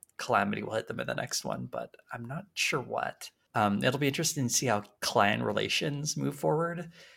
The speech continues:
It feels like Fireheart is being set up to be, like, the crucial cat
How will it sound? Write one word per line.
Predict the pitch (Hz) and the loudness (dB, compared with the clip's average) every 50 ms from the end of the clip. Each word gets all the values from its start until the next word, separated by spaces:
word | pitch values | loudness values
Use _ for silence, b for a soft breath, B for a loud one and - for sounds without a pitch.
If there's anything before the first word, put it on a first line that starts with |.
| B B B | B B B
It | - _ - | -20 _ 2
feels | 147 135 131 - 131 | 2 2 4 4 2
like | 120 110 107 | 2 0 -2
Fireheart | - - - - 110 110 113 113 - - 127 120 127 127 | -6 -4 0 2 4 4 4 2 2 2 2 2 2 2
is | 123 110 117 | -2 -4 -4
being | - 113 107 110 | -6 -8 -6 -4
set | - - 120 113 | -2 0 2 2
up | 110 117 - - | 2 0 -2 -6
to | - | -8
be, | - 110 110 | -6 -2 -2
like, | 110 113 - - - 160 135 131 | -2 -2 -4 -8 -12 -14 -12 -4
the | - 123 | -4 -4
crucial | - - - - 135 120 - - - 107 - | -4 -4 -4 -4 -2 0 0 0 0 0 -2
cat | - - - 110 104 104 104 - | -4 -2 0 2 2 2 0 -2